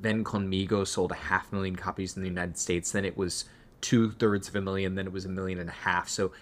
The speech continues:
the fact that Dreaming of You went on to sell more than three million copies in the United States maybe shouldn't surprise any of us. Like, she was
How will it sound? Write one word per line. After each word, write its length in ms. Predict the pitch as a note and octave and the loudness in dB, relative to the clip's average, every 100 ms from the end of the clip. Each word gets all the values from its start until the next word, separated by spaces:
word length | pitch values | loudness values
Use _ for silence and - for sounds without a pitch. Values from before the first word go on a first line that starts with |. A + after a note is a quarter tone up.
| - | 0
the 80 | B2+ | 6
fact 220 | C#3+ D3 | 6 8
that 100 | C#3 | 6
Dreaming 340 | B2 A#2+ A2+ G#2+ | 6 0 2 0
of 100 | G2 | 2
You 140 | G#2 | 0
went 180 | G2+ F#2+ | 0 -2
on 160 | G2 | -2
to 60 | F#2+ | -2
sell 500 | - G2 F#2+ F#2 F2+ | -2 2 2 2 -2
more 180 | G#2+ G2+ | -2 -4
than 160 | F#2+ F#2 | -2 -4
three 220 | - F#2+ | -4 -6
million 360 | F2 F2+ F2 E2+ | -4 -4 -4 -6
copies 440 | - E2+ F2+ G2 | -4 -4 -4 -4
in 60 | A#2+ | -2
the 60 | |
United 340 | B2 B2+ C3+ C3 | -2 0 -2 -4
States 320 | - C3+ - | 0 0 2
maybe 220 | A2 C3+ | 2 2
shouldn't 320 | E3+ C#4 F#3 | 0 -2 -4
surprise 540 | - G2+ - G#2 G#2 - | -4 -4 2 4 4 0
any 200 | D#2 D#2 | -6 -8
of 100 | D2 | -8
us. 280 | C2 - - | -8 -6 -6
Like, 120 | - | -4
she 200 | - A#2+ | 0 6
was 260 | D#3+ D#3 | 6 6